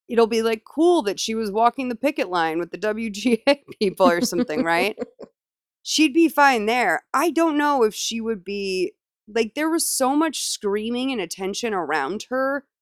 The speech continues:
Speaker 1: and attention toward her. The only way I think she could have gotten away with this is truthfully L A, because most people in L A are, like,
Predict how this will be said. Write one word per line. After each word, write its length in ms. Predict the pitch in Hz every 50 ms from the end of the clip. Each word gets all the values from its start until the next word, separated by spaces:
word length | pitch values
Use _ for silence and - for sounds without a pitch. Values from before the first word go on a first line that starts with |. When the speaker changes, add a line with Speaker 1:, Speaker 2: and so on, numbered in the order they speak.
| _ _ _ _
Speaker 1:
and 100 | - 185
attention 640 | 190 190 - 214 214 208 - - 208 190 180 165 131
toward 380 | - - - - 170 175 196 214
her. 460 | 247 240 285 294 294 302 302 320 349 - _ _ _ _ _ _ _ -
The 80 | 254
only 240 | 269 285 302 320 311
way 260 | 254 196 202 202 208
I 80 | 208 220
think 200 | 214 226 214 -
she 80 | - 190
could 120 | 202 208
have 100 | 196 180
gotten 240 | 185 190 180 139 175
away 180 | 175 175 185 185
with 140 | 185 190
this 260 | - 214 202 - - - -
is 420 | 190 185 190 202 202 - - - _ _ _ _ _ _ _ _
truthfully 480 | - 262 262 240 - - 262 277 269 262
L 220 | 247 247 262 269
A, 240 | 262 262 262 262 277
because 340 | 214 226 202 208 196 185 196
most 320 | 202 196 190 196 190 -
people 260 | - 226 196 - 196
in 120 | 196 185 185
L 160 | 180 175 170
A 140 | 165 165 170
are, 120 | 175 175 156
like, 300 | 139 135 135 127 -